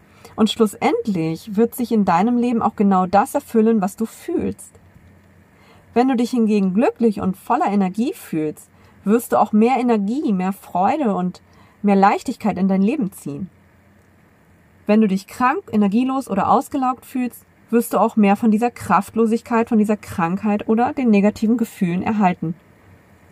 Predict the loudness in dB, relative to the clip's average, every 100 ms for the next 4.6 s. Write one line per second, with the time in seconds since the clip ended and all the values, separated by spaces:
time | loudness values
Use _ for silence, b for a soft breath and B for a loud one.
0 | _ _ _ _ _ _ _ _ -4 0
1 | 2 2 4 4 2 0 -4 -6 -10 -4
2 | 0 2 0 -2 -2 -2 -2 -4 -2 2
3 | 2 2 -2 -2 -2 0 0 0 -2 -4
4 | -6 -12 -2 0 0 -2